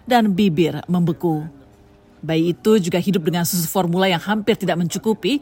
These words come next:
karena ibunya mengalami kekurangan gizi dan tidak dapat menyusuinya. Menurut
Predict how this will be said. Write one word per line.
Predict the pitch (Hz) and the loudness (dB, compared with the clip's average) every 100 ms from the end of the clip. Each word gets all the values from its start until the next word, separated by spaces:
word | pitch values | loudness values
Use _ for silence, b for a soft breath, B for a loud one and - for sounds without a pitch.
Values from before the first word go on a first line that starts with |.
| B B B | B B B
karena | 277 262 | 0 2
ibunya | 214 226 233 | 2 4 4
mengalami | 208 190 180 180 | 4 4 4 2
kekurangan | 185 190 180 170 170 | -2 0 0 2 0
gizi | 147 160 156 | 0 0 0
dan | 196 175 | 0 0
tidak | 165 147 | -2 -6
dapat | - 175 | -6 -6
menyusuinya. | 160 160 202 220 185 143 - - - 135 _ - - - | -4 -4 -2 0 0 -2 -8 -18 -20 -20 _ -20 -20 -10
Menurut | 156 165 | -4 0